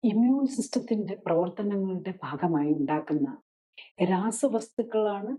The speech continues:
ഈ രോഗലക്ഷണങ്ങൾക്ക് കാരണം. ഈ രോഗലക്ഷണങ്ങളിലൂടെ ഇമ്മ്യൂൺ സിസ്റ്റം നമ്മുടെ ശ്രദ്ധ ക്ഷണിക്കുകയും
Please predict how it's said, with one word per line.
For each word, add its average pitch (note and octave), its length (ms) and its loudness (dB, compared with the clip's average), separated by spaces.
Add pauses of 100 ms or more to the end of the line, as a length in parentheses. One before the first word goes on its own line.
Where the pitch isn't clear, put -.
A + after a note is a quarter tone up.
(180)
ഈ D4 160 6
രോഗലക്ഷണങ്ങൾക്ക് G3 960 -2
കാരണം. - 420 -6 (840)
ഈ F3 160 2
രോഗലക്ഷണങ്ങളിലൂടെ G3+ 1400 0 (100)
ഇമ്മ്യൂൺ G#3+ 380 2
സിസ്റ്റം - 580 -6 (420)
നമ്മുടെ B3 240 4
ശ്രദ്ധ B3+ 400 -2
ക്ഷണിക്കുകയും F#3 920 -4